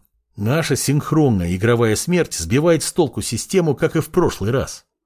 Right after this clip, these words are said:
Я, наконец, вижу перед собой кнопку «Выход». И мы обмениваемся телами. Да,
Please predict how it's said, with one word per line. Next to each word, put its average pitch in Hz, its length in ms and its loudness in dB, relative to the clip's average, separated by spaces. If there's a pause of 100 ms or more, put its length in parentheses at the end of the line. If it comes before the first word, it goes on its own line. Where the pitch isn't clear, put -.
Я, 92 300 0
наконец, 139 460 0
вижу 113 260 0
перед 98 260 -2
собой 151 380 0
кнопку 120 480 -4
«Выход». 80 560 -6 (240)
И 196 120 2
мы 156 200 2
обмениваемся 90 1000 -4
телами. 78 520 -6 (320)
Да, 98 540 -4